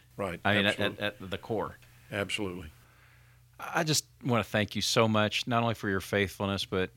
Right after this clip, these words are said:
Speaker 2: uh, in serving the Lord and, and, and in the marketplace, but thanks for your time today. Th-, this was very gracious of you.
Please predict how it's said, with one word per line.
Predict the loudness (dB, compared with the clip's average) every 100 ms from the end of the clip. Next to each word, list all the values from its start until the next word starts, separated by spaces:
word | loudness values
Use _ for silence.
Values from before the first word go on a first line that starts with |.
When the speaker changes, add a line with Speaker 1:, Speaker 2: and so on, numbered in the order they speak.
| -12 -6
Speaker 2:
uh, | -4 -4 -4
in | -2
serving | 0 0 0
the | -2
Lord | 0 2 2
and, | 0 -4 -6 -12
and, | -10 -6 -4 -6 -6
and | -6 -6
in | -4
the | -2
marketplace, | 0 -2 -4 -6 -4 -4
but | -6 -2
thanks | 0 -2
for | -2 -4
your | -4
time | -4 -2 -2
today. | -4 -2 0 -2
Th-, | -4
this | -6 -6
was | -4
very | -2 -2
gracious | 0 0 0 -4 -6
of | -8
you. | -8 -10